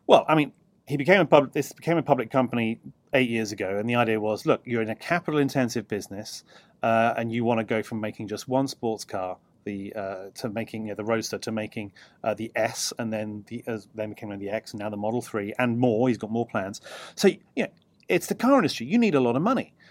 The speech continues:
Um, and you wanna do it with electric batteries, which no one's really managed to do in, as a mass market before. So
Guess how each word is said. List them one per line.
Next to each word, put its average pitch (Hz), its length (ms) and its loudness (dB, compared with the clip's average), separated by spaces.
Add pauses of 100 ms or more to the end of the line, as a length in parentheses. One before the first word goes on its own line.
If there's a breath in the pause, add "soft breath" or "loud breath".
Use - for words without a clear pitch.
(200 soft breath)
Um, 143 280 8
and 160 100 4
you 160 80 4
wanna 151 220 6
do 139 120 4
it 139 120 4
with 135 160 4
electric 135 280 2
batteries, 135 360 2
which 117 160 -6
no 147 100 0
one's 151 220 0
really 120 180 0
managed 117 300 -4
to 123 40 -10
do 120 180 -2
in, 117 140 0
as 117 120 -6
a 127 40 0
mass 131 200 0
market 214 260 0
before. - 300 -8
So 139 260 6